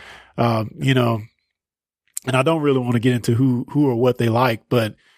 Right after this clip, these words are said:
it's been a lot of stuff in Doctor Who that has definitely caused you to think, caused you to be more accepting. Um, so yeah, I think they both,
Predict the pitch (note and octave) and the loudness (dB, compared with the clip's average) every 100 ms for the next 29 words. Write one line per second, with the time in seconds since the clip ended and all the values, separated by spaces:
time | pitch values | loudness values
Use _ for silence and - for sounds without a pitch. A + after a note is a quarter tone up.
0 | _ _ D#3 D#3 G3 E3 C#3+ D#3+ C#3+ - | _ _ -2 0 2 2 2 2 0 -4
1 | - A#2 - B2 A2 A#2 G#2+ A2+ A2+ A2+ | -2 -2 -2 -6 -2 -2 0 0 0 0
2 | G#2+ G#2+ A2 G2 F#2+ C3+ C3+ C3 A2 G#2+ | 0 0 -2 -4 -2 0 0 -4 -4 -4
3 | - B2+ A#2 G#2+ A2 - A2+ - D3 D3 | -2 0 0 -2 -8 -10 -14 -4 0 0
4 | D3+ - _ _ _ - C#3 B2+ A2+ A#2 | -4 -16 _ _ _ -4 -2 0 -2 -4
5 | A2 A#2 A2+ A2+ G2 - - D3 D3 D3+ | 0 -2 -2 -2 -2 -2 -2 -2 0 -2
6 | D3 C#3+ C#3 _ _ _ _ - B2+ A2 | -2 -4 -12 _ _ _ _ -4 0 2
7 | G#2+ G#2 G#2+ C3 _ _ _ - D#3+ D3+ | 2 0 -4 -12 _ _ _ -4 0 0
8 | D#3+ D3+ F#3+ - G3+ F3+ C#3+ A#2 C#3 C3+ | 0 0 -2 -4 -2 0 0 0 0 -2